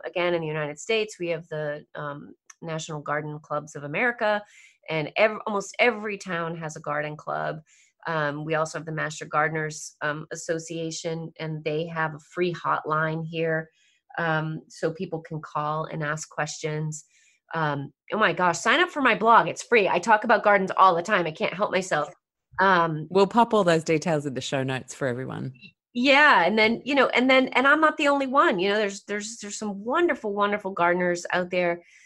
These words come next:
Speaker 1: Um, gardeners tend not to be able to help themselves. They really wanna talk about their gardens and plants and what's going on. I just posted on my Instagram feed these really cool,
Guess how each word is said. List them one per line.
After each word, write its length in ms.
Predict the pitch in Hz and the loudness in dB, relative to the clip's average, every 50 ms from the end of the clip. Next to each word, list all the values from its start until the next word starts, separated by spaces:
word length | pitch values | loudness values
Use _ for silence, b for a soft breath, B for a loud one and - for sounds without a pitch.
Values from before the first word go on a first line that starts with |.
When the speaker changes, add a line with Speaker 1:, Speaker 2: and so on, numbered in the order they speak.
| b b b b b | b b b b b
Speaker 1:
Um, 440 | - 180 175 165 160 160 165 160 - - - - _ - 156 - _ _ - | 0 2 4 4 4 2 0 -4 -8 -12 -20 -20 _ -20 -20 -20 _ _ 2
gardeners 500 | - 214 233 302 370 415 440 427 - - - | 4 6 6 6 6 6 6 4 4 0 -6
tend 460 | - - 262 262 240 240 247 208 214 | -4 0 2 2 2 2 0 -2 -4
not 320 | 190 185 214 196 202 233 - | -2 2 4 4 4 4 0
to 80 | - 196 | -4 -2
be 120 | 208 202 | 0 2
able 160 | 196 180 185 | 2 2 2
to 60 | 185 | 0
help 260 | 160 160 196 214 214 - | 0 0 -2 -2 0 0
themselves. 580 | 226 226 240 - - 254 254 262 254 240 226 | -2 -2 0 2 4 4 6 6 4 0 -2
They 180 | - 202 190 180 | -2 0 0 0
really 360 | 165 165 170 185 175 180 180 | -2 -2 -2 0 0 0 0
wanna 280 | 170 156 160 156 147 143 | -2 -2 -4 -4 -4 -6
talk 300 | - - 160 147 139 - | -8 -10 -12 -10 -10 -12
about 300 | 143 143 143 147 - _ | -12 -10 -10 -12 -12 _
their 200 | - 147 139 135 - | -10 -10 -10 -10 -10
gardens 460 | - 104 - - - - - - - | -10 -8 -8 -8 -10 -14 -16 -14 -10
and 260 | - - 156 156 151 156 | -8 -8 -6 -8 -8 -10
plants 540 | - - - 151 147 151 - - _ - - - | -12 -8 -8 -8 -8 -8 -12 -20 _ -14 -10 -8
and 240 | 143 147 156 151 147 | -8 -8 -8 -6 -2
what's 220 | 147 170 170 165 - | -2 -2 -2 -4 -4
going 320 | - 170 170 165 160 160 | -4 -2 -2 -2 -2 -2
on. 300 | 156 156 160 156 151 143 | -2 0 0 -2 -2 -4
I 80 | 143 156 | -6 -8
just 360 | 160 - 196 196 202 - _ b b b b b b b - | -6 -6 -6 -6 -6 -8 _ b b b b b b b 2
posted 360 | 247 233 247 233 - 233 208 | 4 4 4 4 2 2 2
on 100 | 202 190 | 4 4
my 120 | 190 180 | 2 2
Instagram 600 | 143 110 185 208 - - 214 185 190 180 175 175 175 | 0 0 0 -2 -2 -4 -2 0 0 2 0 0 -2
feed 260 | 180 185 170 170 160 | -4 -4 -4 -4 -6
these 220 | 160 170 170 170 180 180 165 165 | -8 -10 -10 -10 -10 -10 -8 -2
really 400 | 196 247 254 254 233 208 190 - | 2 4 6 6 6 4 2 -4
cool, 580 | - - - 233 220 214 208 202 185 180 175 175 | -8 -4 0 2 4 4 4 4 4 2 0 -4